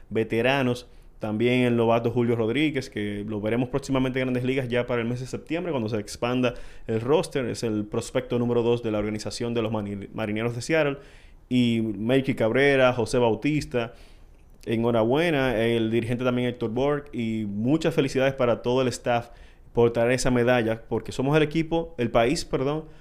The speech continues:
de, que más jugadores tiene fuera de los Estados Unidos y no, y realmente nos habíamos descuidado con esa parte del béisbol olímpico. Esperemos que las cosas sigan, eh, evolucionando. Y para París, en el dos mil veinticuatro, a ver qué, qué nos espera.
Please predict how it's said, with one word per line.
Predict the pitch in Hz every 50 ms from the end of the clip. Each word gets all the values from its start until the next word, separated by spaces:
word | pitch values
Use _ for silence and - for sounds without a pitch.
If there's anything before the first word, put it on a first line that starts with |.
| - - - - - -
de, | 104 107 120 123 123 123 120 117 117 113 110 - - - - - - - - - - - - - - - - - - - -
que | - 117 110
más | 117 139 180 214 208 -
jugadores | 196 170 160 147 156 165 170 165 - - - - - - - -
tiene | - 135 135 165 175 185
fuera | - - 156 160
de | 165 160
los | 156
Estados | 156 - 143 143 139 -
Unidos | 131 123 120 117 117 120 -
y | 127 113 107
no, | 107 113 - -
y | 117 110 107 104 104 - -
realmente | 117 117 120 131 135 139 143 151
nos | 131 123
habíamos | 117 113 117 123 127 123
descuidado | 131 123 - - 120 110 104 107 110 107 104 104 - - - - - - - -
con | - 104 101
esa | 107 - 110 101
parte | - 110 110 110 113
del | 107 104
béisbol | 107 104 110 110 104
olímpico. | 98 95 98 98 101 98 -
Esperemos | 107 - - 104 101 107 104
que | -
las | 107 101
cosas | - - 107 101 110 -
sigan, | - 107 107 104 107 104 101 101 - - - - - - - - -
eh, | - 107 107 107 107 107 104 104 101 98 - - - - - - - -
evolucionando. | 117 120 117 123 123 117 - - 117 110 107 101 95 95 92 95 - - -
Y | 110 107 104 95
para | - 104 101 101 98
París, | - 98 101 107 101 - - -
en | 127 110 107
el | 104 101
dos | 95 95 -
mil | 107 104 104
veinticuatro, | 110 117 - 110 - 113 131 - - 139 110
a | 101
ver | 101 98
qué, | - 101 101 -
qué | 113 107
nos | 104 101 98
espera. | 98 - - 95 95 - 151